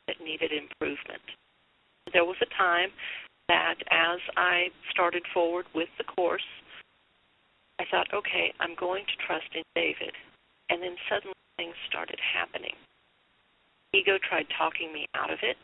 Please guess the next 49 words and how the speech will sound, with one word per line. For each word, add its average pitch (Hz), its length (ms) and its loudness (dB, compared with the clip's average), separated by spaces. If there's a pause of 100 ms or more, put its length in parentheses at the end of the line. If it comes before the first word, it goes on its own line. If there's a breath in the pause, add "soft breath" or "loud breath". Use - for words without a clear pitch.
(460)
There 170 140 4
was 165 200 -2
even 170 220 0
a - 200 -10
point 175 260 0 (140)
where 165 380 4 (580 loud breath)
I 180 80 6
decided 175 600 0 (160)
I 180 80 2
really 185 260 0
didn't 185 320 -2
need 165 240 -4
this 170 100 -4 (180)
course. 165 200 2
It - 40 -10
was 160 200 -6
way 170 360 4 (120)
too 175 80 -2
much 156 200 -2 (120)
for 160 160 -4
me. 156 180 -4 (380 loud breath)
I'll - 100 10
just - 220 -6
go 160 120 4
ahead - 180 -4
and - 140 -10
ask - 200 -6 (200)
for 147 80 -4
a 143 80 -6
refund, - 440 -8 (340)
or 156 120 8
I'll 160 140 8
just - 180 -12
go 165 120 6
ahead 160 160 0
and 139 120 -2 (140)
stop 131 300 6 (380)
paying. - 300 4 (580 loud breath)
And 180 180 -2
then 185 200 -2
I 185 160 -2
thought, 185 200 2
"Well, 185 120 0
wait 190 200 2
a 165 40 -10
minute. 143 180 -6 (600 loud breath)
Let's 156 340 2 (640)
do 180 180 6
what - 120 -6